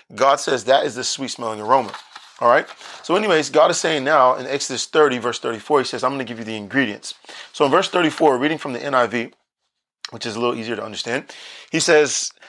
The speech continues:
"Then the Lord said to Moses, 'Take fragrant spices.'" All right, you ready? Here's the fragrant spices. Gum resin, number one. Onycha, number two.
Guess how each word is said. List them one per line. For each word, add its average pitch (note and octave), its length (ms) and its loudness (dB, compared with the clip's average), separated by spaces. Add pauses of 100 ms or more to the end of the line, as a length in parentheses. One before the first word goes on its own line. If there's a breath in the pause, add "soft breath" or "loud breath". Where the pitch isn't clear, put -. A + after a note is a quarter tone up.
(140 loud breath)
"Then D#3+ 140 2
the G3+ 100 4
Lord E3+ 240 2
said D#3 240 0
to C3+ 100 -6
Moses, A#2+ 360 -4
'Take G2+ 220 -12
fragrant D3 420 0
spices.'" - 640 -2
All G#2+ 100 2
right, C3 160 4
you A#2 120 -8
ready? C#3 240 4 (200)
Here's C3 200 -2
the C#3 60 -4
fragrant C#3+ 300 2
spices. A#2+ 460 -2 (400 loud breath)
Gum D#3 260 0
resin, G#2+ 320 0
number A#2 160 -4
one. C3+ 280 2 (280 soft breath)
Onycha, C3+ 500 0
number B2+ 200 0
two. C3 320 -2